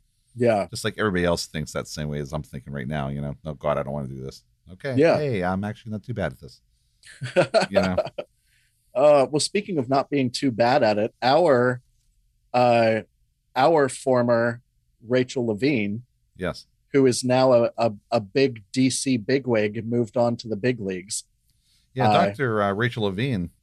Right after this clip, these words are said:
Speaker 2: as you probably know, is the first, uh, transgender person to
Speaker 1: Mm-hmm.
Speaker 2: ever be confirmed by the U S Senate to a cabinet level position.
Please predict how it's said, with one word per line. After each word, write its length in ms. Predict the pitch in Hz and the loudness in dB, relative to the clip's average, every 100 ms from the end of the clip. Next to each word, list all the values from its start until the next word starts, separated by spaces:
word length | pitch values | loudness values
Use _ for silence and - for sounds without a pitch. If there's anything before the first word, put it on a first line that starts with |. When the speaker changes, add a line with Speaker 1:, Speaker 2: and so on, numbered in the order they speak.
| _ | _
Speaker 2:
as 360 | 98 95 92 - | -8 -6 -6 -10
you 60 | |
probably 260 | 95 101 87 | -6 -4 -2
know, 120 | 82 | -4
is 100 | 87 | -6
the 80 | 90 | -10
first, 340 | - 82 - 85 | -10 -10 -10 -10
uh, 140 | 78 | -12
transgender 600 | - 82 78 - 101 143 | -12 -10 -10 -8 -10 -6
person 300 | 78 65 69 | -6 -6 -10
to 60 | - _ _ _ _ _ | -14 _ _ _ _ _
Speaker 1:
Mm-hmm. 80 | 113 | -8
Speaker 2:
ever 160 | 80 82 | -4 -4
be 100 | 82 | -6
confirmed 500 | 95 85 85 92 - _ - | -8 -6 -4 -4 -6 _ -10
by 100 | 87 | -6
the 100 | 90 | -4
U 120 | 90 | -2
S 100 | 92 | -2
Senate 340 | - 85 - - | -2 -4 -6 -10
to 120 | 120 | -10
a 60 | 117 | -6
cabinet 400 | 98 98 135 - | -2 -2 -4 -6
level 220 | 80 78 92 | -8 -6 -6
position. 520 | 107 143 - 73 | -6 -4 -4 -6